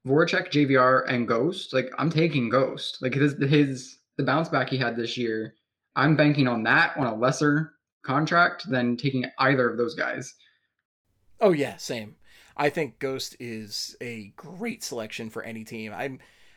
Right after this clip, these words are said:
Speaker 2: I know he wasn't selected off waivers due to the, the cap hit, which, you know, I think a lot is made to make it seem like this absurd cap hit, but it's really not that bad, especially compared to some other guys.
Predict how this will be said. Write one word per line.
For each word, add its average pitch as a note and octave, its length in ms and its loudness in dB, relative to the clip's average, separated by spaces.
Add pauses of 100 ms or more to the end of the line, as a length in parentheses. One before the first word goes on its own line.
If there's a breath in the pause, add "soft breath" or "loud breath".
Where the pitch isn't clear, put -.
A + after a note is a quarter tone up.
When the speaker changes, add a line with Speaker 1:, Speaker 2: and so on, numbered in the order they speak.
(160 soft breath)
Speaker 2:
I F3 80 4
know A3 300 4 (100)
he F#3 140 -6
wasn't D3 420 -2
selected C3 680 -6 (120)
off B2 220 -8
waivers A#2 600 -8
due A#2 240 -10
to A2 320 -12
the, E2+ 340 -16 (100)
the A#2 100 -16
cap B2+ 360 -8
hit, E3+ 260 -4
which, F3+ 220 -6 (320)
you A#3+ 100 -4
know, A#3+ 260 0 (480 loud breath)
I G3 100 -4
think F4+ 260 -8
a B3 60 -4
lot D#3+ 340 0
is B2+ 160 -12
made B2+ 340 -8
to B2+ 60 -12
make B2 240 -12
it C3 100 -8
seem B2 300 -12
like A2+ 160 -12
this - 200 -12
absurd A#2+ 600 -8
cap G2 320 -12
hit, C#3+ 240 -4 (320 soft breath)
but A3+ 100 2
it's A3+ 120 -6
really B3 360 -4
not B2+ 300 -6
that A2 260 -8
bad, A2+ 360 -10 (300 soft breath)
especially C3 380 -4
compared B2 360 -8
to - 40 -8
some A2+ 160 -12
other A#2+ 160 -10
guys. C#3 280 -4